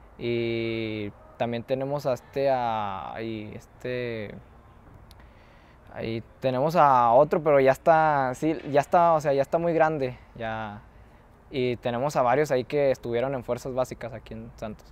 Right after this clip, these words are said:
Pues a mí desde, pues, desde chiquito me gustó mucho el fútbol y, pues, siempre quise, quise ser futbolista desde chiquito. Y, pues, mi motivación más grande es mi familia, que siempre me da el apoyo. <laughs> No, el nombre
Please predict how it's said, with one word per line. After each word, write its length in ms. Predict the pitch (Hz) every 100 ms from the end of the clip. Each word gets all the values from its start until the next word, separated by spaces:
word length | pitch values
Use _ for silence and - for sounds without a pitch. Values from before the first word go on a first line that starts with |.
| -
Pues 400 | 139 135 127 -
a 100 | 143
mí 260 | 127 127 135
desde, 800 | 156 165 180 170 143 127 117 113 -
pues, 120 | 127
desde 240 | 123 123
chiquito 420 | - - 123 -
me 120 | 160 151
gustó 260 | 123 127
mucho 240 | 131 143 151
el 60 |
fútbol 480 | 143 139 143 170 175
y, 20 |
pues, 220 | 151 120 120
siempre 580 | 113 - 131 123 107 - -
quise, 680 | - 113 127 123 117 107 101 - - - - -
quise 240 | 127 127 135
ser 180 | 143
futbolista 560 | 139 147 131 123 131 151
desde 160 | 135 117
chiquito. 500 | - 135 - 170 170 - - - -
Y, 100 | 120
pues, 320 | 110 120 117 113
mi 140 | 117
motivación 480 | 113 - 110 110 113
más 100 | 120
grande 280 | 131 135 131
es 40 |
mi 320 | 139 123 113 -
familia, 400 | 110 117 127 117
que 120 | 110
siempre 280 | 104 101 120
me 100 | 113
da 80 | 101
el 80 |
apoyo. 360 | 107 - 107 107 - - - -
<laughs> 920 | 175 131 - - - 202 190 - 175
No, 260 | 139 143 151
el 160 | 131 123
nombre 580 | 127 135 147 135 117